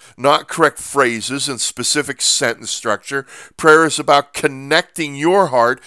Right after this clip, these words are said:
and God's heart. The words we use are our language. They need to be the, the verbalization of your heart being c-, communicated to God. They're not ten easy sayings to manipulate God.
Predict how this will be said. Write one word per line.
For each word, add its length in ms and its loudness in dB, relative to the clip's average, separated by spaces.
and 220 0
God's 520 4
heart. 420 0
The 80 -2
words 320 2
we 120 -2
use 440 -2
are 280 4
our 180 4
language. 1040 -2
They 180 0
need 240 -2
to 100 -10
be 240 -4
the, 220 -2
the 100 -4
verbalization 1400 0
of 160 -8
your 160 -4
heart 400 -2
being 260 -10
c-, 140 -20
communicated 840 -6
to 80 -14
God. 580 -2
They're 240 0
not 320 0
ten 280 0
easy 360 -4
sayings 720 -2
to 120 -4
manipulate 800 -4
God. 560 0